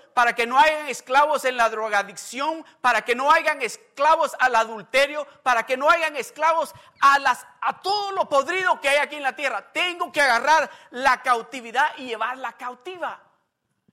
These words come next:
Fue el primer trabajo que Él hizo. Y liber-, y liberó a aquellos que estaban esperándolo allá. Se murieron creyendo, "El Mesías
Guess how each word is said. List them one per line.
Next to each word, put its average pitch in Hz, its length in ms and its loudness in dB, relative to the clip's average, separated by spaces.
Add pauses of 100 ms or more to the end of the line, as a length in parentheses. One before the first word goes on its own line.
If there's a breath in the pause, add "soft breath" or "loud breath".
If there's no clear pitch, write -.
(100)
Fue 170 140 -20
el 165 40 -20
primer 190 300 -16
trabajo 175 340 -10
que - 80 -20
Él 147 80 -20
hizo. 127 260 -20 (1600)
Y 254 120 -4
liber-, 233 400 2
y 294 140 0
liberó 269 500 2
a 320 80 8
aquellos 311 560 -4
que 233 100 -12
estaban 269 540 -10
esperándolo 233 960 -12
allá. 208 440 -16 (760)
Se - 240 -2
murieron 302 680 0
creyendo, 269 920 -4 (280 soft breath)
"El 220 200 -2
Mesías 202 800 -12